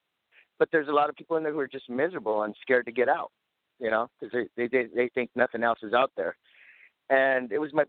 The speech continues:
big, I learned that if I was gonna do something, then I better love it. So when I got out, I tried to go to college for about, I don't know, six months, and I just wasn't feeling it. And I lived in Los Angeles.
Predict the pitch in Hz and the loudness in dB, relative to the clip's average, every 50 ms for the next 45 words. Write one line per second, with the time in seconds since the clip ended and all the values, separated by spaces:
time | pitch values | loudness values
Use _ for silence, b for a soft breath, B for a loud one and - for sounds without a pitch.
0 | _ _ - 165 160 151 - - 151 - 143 147 147 151 156 151 147 - - 139 | _ _ -4 -4 -4 -6 -8 -4 0 2 2 4 2 2 0 0 -2 0 2 2
1 | 135 135 131 _ _ - 139 139 - - 143 131 127 131 - - 143 135 120 113 | 2 2 0 _ _ -8 -8 -4 0 0 2 2 0 -2 -4 -4 -2 -2 -2 -2
2 | 139 139 151 - - - 117 110 107 _ - 110 113 110 120 127 131 113 - 113 | -4 -8 -8 -4 0 0 0 0 0 _ -4 -2 -2 -2 -2 -4 -6 -8 -2 2
3 | 120 113 113 110 - 131 117 117 117 110 117 120 113 - - - _ - - - | 2 4 4 4 4 2 2 2 0 0 0 0 0 0 -4 -10 _ -14 -20 -20
4 | _ _ _ _ _ _ _ - 110 104 101 107 110 110 113 123 117 113 123 123 | _ _ _ _ _ _ _ 0 2 2 2 2 0 0 2 2 2 4 2 2
5 | 127 131 131 - _ _ _ _ _ B B B B B B B B B B _ | 2 0 -2 -4 _ _ _ _ _ B B B B B B B B B B _
6 | - 113 113 113 113 110 104 101 - - - 143 139 139 139 139 135 135 - - | 0 2 2 4 2 0 0 -4 -4 0 2 2 2 2 0 -2 -2 -2 -2 0
7 | 135 139 147 143 131 - - 117 110 107 104 - - _ _ _ - 120 120 110 | 0 0 0 -2 -4 -8 -10 -8 -6 -6 -6 -6 -8 _ _ _ -8 -6 -6 -6
8 | 98 90 - - - 143 - - - 117 120 120 123 120 - 101 101 101 - 110 | -6 -8 -10 -6 -4 -4 -4 0 2 2 4 4 2 0 -2 -4 -4 -4 -6 -8
9 | - - 127 135 123 117 107 _ - 110 113 113 117 117 117 117 107 67 76 92 | -4 0 0 0 0 0 -6 _ -2 0 2 2 2 2 0 0 -2 -2 -4 -6
10 | 104 98 90 - - 107 110 110 120 127 120 127 123 113 107 107 - - 98 101 | -6 -8 -8 -4 -2 0 2 4 2 2 2 0 0 2 2 0 0 -2 -2 -2
11 | 104 117 123 123 131 | 0 2 0 0 0